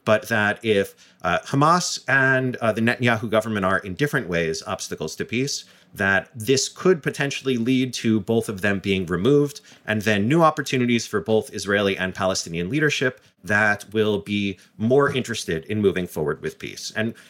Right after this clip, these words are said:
for, given the incredible destruction and the suffering of civilians in Gaza, the, to the extent there's a justification for Israel's, uh, efforts, it is to remove Hamas and then after that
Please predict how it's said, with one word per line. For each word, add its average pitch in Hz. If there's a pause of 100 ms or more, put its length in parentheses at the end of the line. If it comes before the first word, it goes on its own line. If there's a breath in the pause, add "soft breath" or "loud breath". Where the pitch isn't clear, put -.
(160 loud breath)
for, 131
given 175
the 127
incredible 131
destruction 104
and 95
the 90
suffering 110
of 90
civilians 127
in 87
Gaza, 71 (360 soft breath)
the, 107
to -
the 135
extent 175
there's 127
a 104
justification 101
for 87
Israel's, 85
uh, -
efforts, 160 (260 loud breath)
it 95
is 101
to 104
remove 147
Hamas 85
and 110 (380 soft breath)
then 135 (460 soft breath)
after 160
that 101